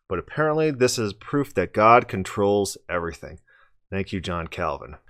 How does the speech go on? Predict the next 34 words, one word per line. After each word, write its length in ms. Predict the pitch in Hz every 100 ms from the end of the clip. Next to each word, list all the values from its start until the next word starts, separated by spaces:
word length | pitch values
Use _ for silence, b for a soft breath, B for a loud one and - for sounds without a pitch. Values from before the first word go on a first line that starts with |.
| - - -
"The 80 | 113
manner 400 | 143 175 208 160
and 180 | 143
end 220 | 131 151 165
are 100 | 160
different, 480 | 143 131 98 87
but 140 | 95 95
still 340 | - 135 147
the 100 | 156
fact 360 | - 127 117 110
is 140 | 95
that 160 | 98 82
he 120 | 110
cannot 340 | 151 139 139
attempt 380 | 135 - 131 127
anything 520 | 113 117 120 135 131 101
without 400 | 95 98 101 -
the 80 |
will 260 | 95 90 82
of 140 | 87
God. 300 | - 117 101 - b b b -
But, 360 | 180 190 - - _ _
though 280 | 104 139 143
afterwards 680 | 151 180 190 165 175 175
his 120 | 139 123
power 400 | 156 143 147 151
to 200 | - 101
afflict 400 | - 147 139 -
the 100 | 101
saints 340 | 135 123 -
seems 320 | - 143 135
only 320 | - 135 185
to 80 | 156
be 320 | 107 107 110